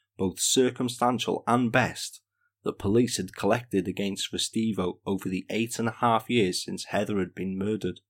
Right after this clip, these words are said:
In the prosecution's opening statement to the jury, Mister Michael Bowes Q C told that they would hear testimony from a number of witnesses and experts that would show Restivo's character and conduct,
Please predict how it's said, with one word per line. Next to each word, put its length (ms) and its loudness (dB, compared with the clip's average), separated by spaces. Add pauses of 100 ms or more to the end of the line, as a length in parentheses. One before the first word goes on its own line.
(760)
In 80 0
the 80 2
prosecution's 800 -2
opening 460 2
statement 500 2
to 100 -2
the 140 -2
jury, 640 2 (500)
Mister 280 0
Michael 420 2
Bowes 460 6
Q 280 -2
C 380 0 (380)
told 240 6
that 140 6
they 100 6
would 180 4
hear 200 2
testimony 720 0
from 240 -4
a 40 -2
number 400 4
of 120 4
witnesses 560 0
and 100 0
experts 760 -2 (120)
that 100 2
would 180 0
show 300 6
Restivo's 800 2
character 580 0
and 140 0
conduct, 600 2